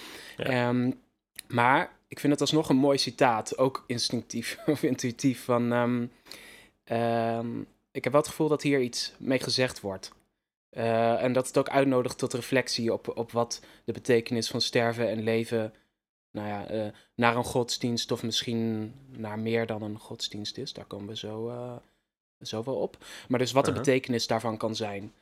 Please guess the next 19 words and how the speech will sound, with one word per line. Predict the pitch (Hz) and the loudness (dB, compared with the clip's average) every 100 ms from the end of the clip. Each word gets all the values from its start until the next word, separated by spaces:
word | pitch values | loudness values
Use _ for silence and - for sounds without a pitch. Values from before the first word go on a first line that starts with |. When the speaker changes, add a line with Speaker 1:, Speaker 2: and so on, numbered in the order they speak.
| _ _ _ - | _ _ _ -12
Speaker 2:
Ehm, | 113 110 107 107 104 104 | -8 -6 -6 -8 -10 -10
dus | 107 | -8
in | 117 | -6
die | 113 | -6
zin | 117 117 | -4 -4
vind | - 120 | -4 -4
ik | |
het | 123 | -4
meteen | 117 131 | 0 0
een | 127 | 2
leuk | 127 127 | 2 2
citaat, | - - 123 135 - | 0 0 0 2 -2
ook | 117 | -2
al | 123 | -2
denk | 120 120 | -4 -4
ik | 123 | -6
meteen, | 117 123 120 | -4 -2 0
nou | 117 117 | 0 0
ja, | 110 110 110 | -2 -4 -8